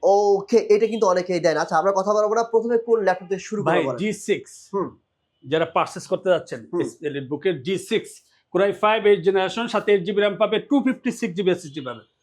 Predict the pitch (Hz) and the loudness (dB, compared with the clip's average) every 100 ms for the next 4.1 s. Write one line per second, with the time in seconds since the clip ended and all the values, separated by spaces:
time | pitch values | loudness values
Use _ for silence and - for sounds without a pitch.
0 | _ _ - 277 - 277 262 - 226 214 | _ _ 0 0 2 4 4 4 2 2
1 | 185 156 123 - _ _ - 170 175 170 | -2 -4 -6 -12 _ _ -4 -4 -4 -8
2 | 196 185 - - 202 - 202 196 - 175 | -4 -2 -4 -8 -8 -4 -4 -2 -2 0
3 | 165 170 170 165 - 175 160 139 135 117 | 2 0 0 -4 -4 -4 -4 -6 -10 -12